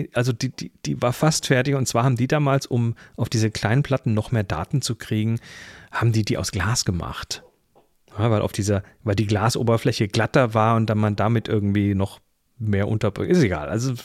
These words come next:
so ist kleine Seiteninfo. Ähm, ja, diese Miniaturisierung, äh, wird da besonders dann super interessant, wenn man sich mal so die ersten Festplatten anschaut. Die,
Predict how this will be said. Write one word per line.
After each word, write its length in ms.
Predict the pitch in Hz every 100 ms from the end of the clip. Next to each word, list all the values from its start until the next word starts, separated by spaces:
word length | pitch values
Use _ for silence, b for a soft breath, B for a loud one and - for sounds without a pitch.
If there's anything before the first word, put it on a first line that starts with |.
| - 117 117
so 180 | 120 110
ist 140 | 104 - B B B B B B
kleine 240 | 113 117
Seiteninfo. 760 | 104 104 117 - 123 131 135 127 B B B B B
Ähm, 440 | 143 147 143 139 131
ja, 380 | 196 165 104 -
diese 180 | 147 160
Miniaturisierung, 1000 | 180 180 170 170 156 143 170 269 240 220
äh, 180 | 165 160
wird 360 | 151 160 170 143
da 60 |
besonders 440 | 135 143 151 139 -
dann 360 | 95 165 247 196
super 360 | 131 190 151
interessant, 680 | 135 151 151 - 131 226 247
wenn 80 | 160
man 160 | 147
sich 160 | 135 143
mal 160 | 151 139
so 80 |
die 140 | 135 135
ersten 320 | 127 - 113
Festplatten 640 | - 170 - - 104 123
anschaut. 580 | 92 101 98 113 127 -
Die, 220 | 120 117